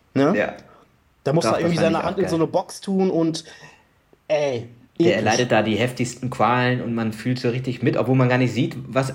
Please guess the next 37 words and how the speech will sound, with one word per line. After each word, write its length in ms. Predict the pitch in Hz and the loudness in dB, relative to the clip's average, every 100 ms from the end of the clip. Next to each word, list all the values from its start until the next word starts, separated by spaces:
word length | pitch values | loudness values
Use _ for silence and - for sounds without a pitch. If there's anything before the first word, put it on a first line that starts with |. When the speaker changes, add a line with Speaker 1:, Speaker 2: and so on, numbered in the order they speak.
| 123 | -4
Speaker 1:
was 180 | 151 | -2
da 80 | 156 | 2
Speaker 2:
Ja. 60 | 127 | 4
Speaker 1:
überhaupt 180 | 127 139 | 4 2
passiert, 400 | 120 - 151 151 | -2 0 2 4
aber 220 | 127 123 | 4 2
trotzdem 420 | 143 135 127 147 | 0 -4 0 0
denkt 160 | 135 131 | 0 -4
man 80 | |
so, 80 | 131 | -4
„Ach, 240 | - - - | -4 -6 -8
fuck, 360 | - - - - | -8 -8 -8 -8
das, 160 | 131 | -10
das 180 | 135 165 | -10 -8
ist 160 | 156 151 | -6 -4
jetzt 280 | 139 135 - | -4 -4 -6
richtig 280 | - 127 - | -6 -6 -6
schmerzhaft.“ 460 | 107 113 - - | -4 -4 -4 -6
Speaker 2:
Al-, 220 | 165 165 - | -4 -4 -2
alleine 520 | 165 180 226 240 226 | 0 2 4 6 4
die 100 | 180 | 2
Kamera 400 | - 214 240 220 | -2 -2 0 0
hält 220 | 196 208 | 0 2
ja 80 | 202 | 2
nur 180 | 190 240 | 2 2
auf 100 | 233 | 0
sein 200 | 208 185 | 2 2
Gesicht 360 | 160 143 233 - | 2 0 0 2
und 120 | 139 | 2
allein 280 | 139 185 160 | 2 2 0
diese, 340 | 139 143 - - | 2 2 0 -4
diese 220 | 143 147 - | -4 -2 0
Augen 340 | 202 277 247 170 | 2 2 2 0
des 180 | 165 | -2
Schauspielers. 680 | - 196 - - 117 90 - _ _ _ _ | -4 -8 -8 -6 -6 -6 -12 _ _ _ _
Ne? 140 | 131 | 0
Speaker 1:
Ja. 100 | 202 | 0